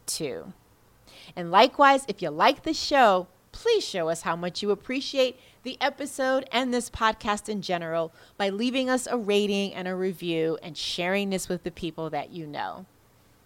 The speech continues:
You and I may discount the ratings and reviews as vanity metrics, but let me tell you,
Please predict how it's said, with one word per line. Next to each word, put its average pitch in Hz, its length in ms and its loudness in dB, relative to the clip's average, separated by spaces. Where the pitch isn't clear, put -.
You 175 380 0
and 277 100 4
I 262 160 6
may 247 200 2
discount 233 600 2
the 208 120 4
ratings 226 480 4
and 214 120 -6
reviews 214 500 -2
as 185 160 0
vanity 190 360 2
metrics, 160 560 -2
but 160 220 -2
let 175 180 4
me 190 140 0
tell 185 280 4
you, 147 200 -4